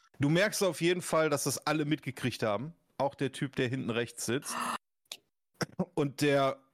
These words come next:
guckt dich merkwürdig an und dein Eindruck ist, der ist gar nicht mehr so kühl und abgeklärt wie gerade,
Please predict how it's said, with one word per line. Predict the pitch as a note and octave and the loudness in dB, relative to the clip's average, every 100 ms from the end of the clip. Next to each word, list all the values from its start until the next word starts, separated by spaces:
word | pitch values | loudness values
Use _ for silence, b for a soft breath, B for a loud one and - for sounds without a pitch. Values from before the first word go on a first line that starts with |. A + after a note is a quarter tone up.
| _ _ | _ _
guckt | - G#3 - _ _ _ D#3+ | -2 -2 -4 _ _ _ 0
dich | F3 - - | 0 -2 -2
merkwürdig | B2 C#3 D#3+ G3+ D3 D3+ E3 D3+ - - | 0 2 0 -2 -4 0 0 0 -4 -2
an | B2+ E3 C4 - _ _ _ _ _ _ _ _ _ _ _ _ _ - | -2 -2 -6 -12 _ _ _ _ _ _ _ _ _ _ _ _ _ -4
und | C3 C#3+ D3+ D3+ D3+ - | 0 2 2 0 -4 -8
dein | A2 C#3 E3+ G#3 F#3+ | -4 0 0 -2 -2
Eindruck | D#3+ G3+ G3+ F3 F#3+ E3 | -2 -2 -2 -2 -2 -4
ist, | - F3 G3+ - - - _ _ _ _ _ - | -2 0 0 -2 -6 -8 _ _ _ _ _ -8
der | A2 D#3+ F3 | -2 0 0
ist | E3+ - - | -2 -2 0
gar | D#3+ | 0
nicht | D3+ - | 0 0
mehr | B2 A2+ | 0 0
so | A2+ | -4
kühl | - - B2 A2+ | -4 -2 0 0
und | A2 | 0
abgeklärt | - - - A2 G#2 G2+ - - A2 G#2+ C3+ - - | -4 -6 -4 -2 0 -2 -6 -4 0 0 0 -6 -6
wie | A2+ | -4
gerade, | G#2+ G#2 G2+ B2+ F#3+ | 0 0 0 -2 -4